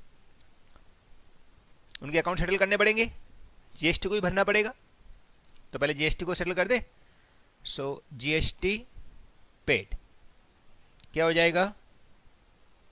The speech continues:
Cash ledger आईसीजीएसटी, आईजीएसटी, cash ledger आईजीएसटी account debit to bank, same एंट्री हो गई। जो एंट्री यहाँ पे की थी, वही entry यहाँ पे हो गई।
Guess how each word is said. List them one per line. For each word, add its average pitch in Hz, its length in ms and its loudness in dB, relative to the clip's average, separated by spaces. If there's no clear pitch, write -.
Cash 175 380 4
ledger 165 500 4
आईसीजीएसटी, 151 760 2
आईजीएसटी, 151 640 2
cash 147 580 2
ledger 135 580 0
आईजीएसटी 131 1080 -2
account 123 460 0
debit 117 480 0
to 127 80 -8
bank, 131 320 2
same 220 240 4
एंट्री 160 180 4
हो 135 80 4
गई। 120 100 2
जो 143 120 0
एंट्री 160 220 4
यहाँ 175 120 8
पे 196 120 0
की 208 120 -6
थी, 226 80 -2
वही 202 180 6
entry 160 180 2
यहाँ 139 140 2
पे 107 80 -4
हो 90 80 -4
गई। - 200 -14